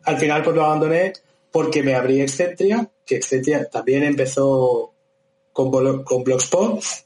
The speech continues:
y empecé un poco con un cajón desastre. Empecé a publicarlo, pues, lo primero que se me ocurría y tal,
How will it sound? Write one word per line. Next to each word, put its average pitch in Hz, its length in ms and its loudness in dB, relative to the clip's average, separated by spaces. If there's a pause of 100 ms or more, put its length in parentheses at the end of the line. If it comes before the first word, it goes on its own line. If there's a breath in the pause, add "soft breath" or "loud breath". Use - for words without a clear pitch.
(140)
y 127 100 2
empecé 127 340 0
un 139 80 -2
poco 143 1160 0 (380)
con 139 220 0
un 147 80 0
cajón 147 340 0
desastre. 123 460 -2 (760)
Empecé 127 360 -2
a 139 80 0
publicarlo, 139 600 2
pues, - 260 -2
lo 123 180 0
primero 135 300 0
que 135 80 2
se 139 100 -2
me 135 80 2
ocurría 165 540 2
y 156 80 -2
tal, 214 480 2